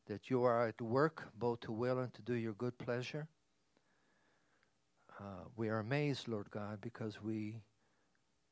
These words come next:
are utterly unworthy, Lord God. We thank you that your grace is so infinitely greater than, than we are. We simply pray, Lord God, for the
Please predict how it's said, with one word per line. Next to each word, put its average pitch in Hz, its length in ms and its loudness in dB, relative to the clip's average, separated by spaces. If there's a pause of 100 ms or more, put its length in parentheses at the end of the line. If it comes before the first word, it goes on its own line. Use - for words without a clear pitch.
(760)
are 113 260 2 (160)
utterly 139 640 4 (140)
unworthy, 127 880 2 (120)
Lord 101 260 -6
God. 95 420 -8
We 98 100 -8
thank 107 380 -6
you 110 180 -6
that 95 320 -12 (880)
your 107 160 0
grace 113 420 2
is 104 120 -4
so 127 680 4 (420)
infinitely 120 680 -2
greater 113 420 -2
than, 104 320 -8
than 101 220 -10
we 107 160 -6
are. 95 260 -10 (1700)
We 123 100 2
simply 190 400 2
pray, 151 300 2
Lord 120 260 0
God, 113 320 -2
for - 160 -8
the 104 300 -4